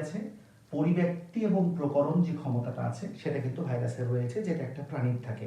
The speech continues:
একটা প্রাণীর থাকে, ঠিক আছে? একটা জীবের থাকে এক কথায়। তাহলে পরিব্যক্তি, মিউটেশন, প্রকরণ, ভেরিয়েশন, এটা কিন্তু ভাইরাস তৈরি করতে পারে। তোমরা করোনার সময় এই বিষয়টা খেয়াল করেছো।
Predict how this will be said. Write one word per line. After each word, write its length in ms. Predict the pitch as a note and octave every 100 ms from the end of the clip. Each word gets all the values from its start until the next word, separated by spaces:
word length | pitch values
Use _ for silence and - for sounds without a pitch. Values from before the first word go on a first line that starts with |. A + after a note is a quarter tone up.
| A2
একটা 180 | - - - - - _ - _
প্রাণীর 280 | D#3 C3 A#2+ A#2+
থাকে, 140 | G#2 G#2+
ঠিক 100 | F3+
আছে? 100 | B3 B2+
একটা 120 | A#2+ A#2
জীবের 260 | C#3+ C#3 -
থাকে 140 | A#2+ -
এক 40 | -
কথায়। 240 | A#2 - - - - -
তাহলে 180 | - A#2+ A#2+
পরিব্যক্তি, 580 | E3 F3+ D3+ - - A#2 A#2+ - - - - B2+
মিউটেশন, 640 | C#3 C3+ D3+ D3 - A#2 - - -
প্রকরণ, 440 | C#3+ D#3+ D3+ A#2+ A#2+ - -
ভেরিয়েশন, 560 | G#2 C3 C#3+ - A2 G#2 - - - -
এটা 100 | C3 B2+
কিন্তু 160 | C3+ F3
ভাইরাস 260 | B2+ A#2+ A#2+ -
তৈরি 160 | D3 C3
করতে 200 | B2 - A2+
পারে। 160 | - - - - - -
তোমরা 180 | B2 B2
করোনার 280 | C3+ C3 C3
সময় 220 | C3+ D3+ -
এই 60 | A#2+ A2
বিষয়টা 280 | B2 A#2+ D#3+
খেয়াল 180 | E3+ C3 A2
করেছো। 280 | G#2+ -